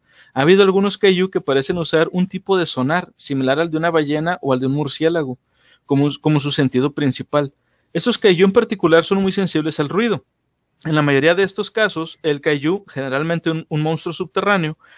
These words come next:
ataca debido a un ruido doloroso que lastima sus sensibles oídos. Estos, a mí me recordó un chingo los de la película esa de,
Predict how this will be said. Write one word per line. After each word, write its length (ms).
ataca 380
debido 320
a 40
un 80
ruido 280
doloroso 560
que 100
lastima 380
sus 160
sensibles 580
oídos. 540
Estos, 440
a 80
mí 100
me 120
recordó 340
un 100
chingo 400
los 160
de 80
la 140
película 540
esa 220
de, 460